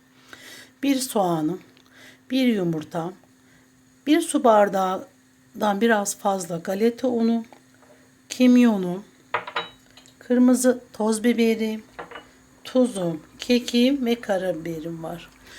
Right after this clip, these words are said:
İki tane de görmüş olduğunuz patatesimizi de sonra kızartıp birlikte pişireceğiz. Soğanımızı rendeleyerekten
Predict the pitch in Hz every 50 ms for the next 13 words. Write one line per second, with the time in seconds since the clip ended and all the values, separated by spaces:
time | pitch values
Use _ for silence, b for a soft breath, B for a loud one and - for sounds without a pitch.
0 | B B B B 302 302 302 392 - - 320 285 233 214 196 190 202 190 233 233
1 | 247 247 254 262 - - - 233 208 190 170 185 175 - - - 247 247 262 254
2 | 254 226 202 185 - - 175 175 170 160 160 - 202 220 240 240 B B B B
3 | B B - - - 294 285 262 220 196 196 226 226 - - - 247 226 208 185
4 | 175 170 - - 240 - - - b b b b b _ 254 247 196 180 170 -
5 | - 214 208 - - - - 170 170 165 - - 175 170 - - - B B B
6 | B B B B - - - 311 330 339 370 349 330 262 247 190 208 208 247 269
7 | 277 277 285 277 262 262 240 214 190 175 170 - - 190 196 214